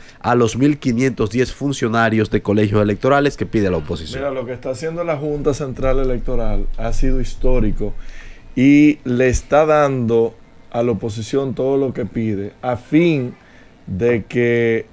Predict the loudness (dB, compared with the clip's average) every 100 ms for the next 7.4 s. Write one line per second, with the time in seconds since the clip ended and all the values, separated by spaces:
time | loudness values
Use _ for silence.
0 | -12 -8 -4 -4 -4 -2 -2 -2 -2 -2
1 | -4 -4 -4 -6 -6 -8 -10 -6 -4 -2
2 | -4 -4 -8 -14 -10 -6 -4 -2 0 -2
3 | -4 -6 -6 -6 -4 -2 0 0 0 -2
4 | -4 2 4 4 4 4 4 2 4 2
5 | 4 2 4 2 0 2 0 0 -8 -18
6 | -20 -2 2 4 2 2 0 2 0 2
7 | 4 4 2 -2